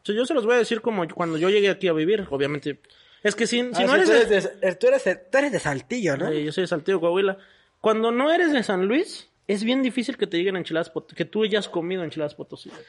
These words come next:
Speaker 2: Ah, sí, porque no la venden en otros lados,
Speaker 1: No,
Speaker 2: ¿no?
Speaker 1: no, en ningún lado, güey. En ningún lado, en ningún lado. O sea, por ejemplo, una buena carnita asada la puedes hacer en algún lugar,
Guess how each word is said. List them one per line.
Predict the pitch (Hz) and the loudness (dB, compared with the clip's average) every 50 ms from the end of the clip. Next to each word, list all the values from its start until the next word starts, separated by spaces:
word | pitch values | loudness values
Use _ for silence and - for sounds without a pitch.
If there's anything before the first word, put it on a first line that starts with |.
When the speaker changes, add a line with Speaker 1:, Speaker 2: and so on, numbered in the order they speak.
| - - _ _ _ | -20 -20 _ _ _
Speaker 2:
Ah, | - 165 185 180 | -4 -2 -2 -2
sí, | - 214 196 | -2 -4 -4
porque | 175 175 170 185 | -2 -2 -2 2
no | 196 220 | 2 4
la | 240 247 | 4 4
venden | 262 262 247 | 4 2 0
en | 208 202 | 0 0
otros | 196 240 226 170 160 | 0 0 -2 0 0
lados, | 208 - 208 214 | -2 0 0 0
Speaker 1:
No, | 214 180 151 - 175 | 2 2 2 0 -2
Speaker 2:
¿no? | 202 220 | -2 -2
Speaker 1:
no, | 220 175 196 | -2 -2 0
en | 202 | 0
ningún | 190 170 170 196 202 | -2 -2 -2 -2 -2
lado, | 180 180 233 294 240 | -2 -2 -4 -4 -4
güey. | 147 135 131 - - - - - - _ _ _ - | -4 -6 -8 -14 -16 -20 -20 -20 -20 _ _ _ -6
En | 165 | -4
ningún | 175 175 185 233 269 254 | -4 -4 -4 -4 -4 -4
lado, | 226 233 262 269 226 | -4 -4 -2 -2 -2
en | 202 | -2
ningún | 190 180 175 240 254 | -2 -2 -2 -2 -2
lado. | 247 202 | 0 0
O | 185 | 0
sea, | - 202 156 | 0 -2 0
por | 160 185 | 0 0
ejemplo, | 190 220 196 220 202 175 160 - - - _ _ - | 0 0 0 0 0 0 -2 -6 -10 -20 _ _ -4
una | 196 247 277 | -2 0 2
buena | 254 269 269 269 233 | 2 2 0 0 0
carnita | - 196 180 202 220 214 - 220 | 0 0 0 0 0 0 -2 -2
asada | - 220 190 190 220 269 | 0 0 0 2 2 0
la | 269 214 - | 0 -2 0
puedes | 214 196 175 170 | -2 -2 -2 -2
hacer | 185 190 | -6 -4
en | 175 170 160 | -4 -4 -4
algún | 147 143 170 175 | -4 -4 -4 -2
lugar, | 170 156 156 165 160 151 156 | -2 0 0 0 -2 -2 -4